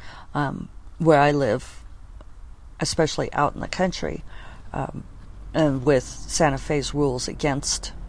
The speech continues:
uh, big signs and any kind of marketing, you know, like billboards and all of those things are illegal. No neon signs, no, no signs bigger than a certain size. They can't be higher than a certain size. So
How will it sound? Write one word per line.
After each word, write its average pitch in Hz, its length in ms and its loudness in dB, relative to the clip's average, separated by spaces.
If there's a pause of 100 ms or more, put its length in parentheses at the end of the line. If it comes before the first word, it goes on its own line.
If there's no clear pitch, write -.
(280)
uh, - 240 -6
big - 200 2
signs - 600 -2 (100)
and - 380 -6 (560)
any 131 180 -2
kind 131 400 -4
of - 220 -6
marketing, 131 680 0 (320)
you 147 100 0
know, 135 100 4
like 131 220 0
billboards 78 440 0
and 82 100 -2
all 104 120 4
of - 140 -4
those 127 220 0
things - 260 -6
are 143 80 -2
illegal. 131 460 0
No 139 180 2
neon 131 340 0
signs, 127 440 -6
no, 131 260 0 (580)
no 139 400 6 (100)
signs 151 340 4
bigger 151 260 4
than 131 180 2
a 139 60 0
certain - 280 0
size. 131 320 0
They 131 80 -4
can't - 220 -6
be 151 80 0
higher 123 460 4
than 120 160 -2
a - 80 -6
certain - 320 -8
size. - 380 -6 (600)
So 151 500 10